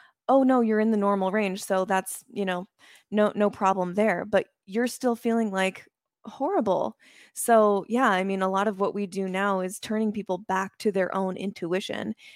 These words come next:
and being their own health advocates. Like, we all have to be our own doctors. Love medical professionals, but we all have to take that responsibility for ourselves. And, and most of the world, I think, is, is waking up to that,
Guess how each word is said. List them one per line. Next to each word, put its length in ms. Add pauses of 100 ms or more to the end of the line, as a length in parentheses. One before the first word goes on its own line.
(100)
and 140
being 240
their 220
own 280
health 460
advocates. 680
Like, 180 (140)
we 160
all 240
have 180
to 80
be 140
our 160
own 140
doctors. 560 (320)
Love 400
medical 340
professionals, 720 (260)
but 300
we 240
all 280
have 260
to 80
take 320
that 200
responsibility 840
for 420
ourselves. 1000
And, 180 (340)
and 300
most 300
of 60
the 80
world, 380
I 60
think, 320
is, 280
is 200
waking 400
up 200
to 140
that, 300